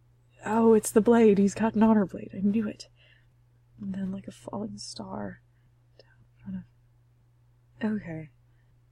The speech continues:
So that's, is that Dalinar? Or is that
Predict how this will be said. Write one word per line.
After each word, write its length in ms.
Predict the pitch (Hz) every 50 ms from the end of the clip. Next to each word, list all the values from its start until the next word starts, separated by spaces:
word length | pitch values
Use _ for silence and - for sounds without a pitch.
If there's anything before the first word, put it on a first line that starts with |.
| _ _ _ _
So 300 | - - - - - 196
that's, 720 | 180 214 214 220 220 214 - - - - - - - - - _ _ _ _ _ _ _ _ _ _ _ _ _ _ _ _ _
is 120 | - - -
that 160 | 196 196 - _ _ _ _ _ _
Dalinar? 600 | - 196 202 208 233 254 277 294 311 330 311 294 - _ _ _ _ _
Or 120 | - 208 208
is 160 | 196 - -
that 240 | 196 190 185 -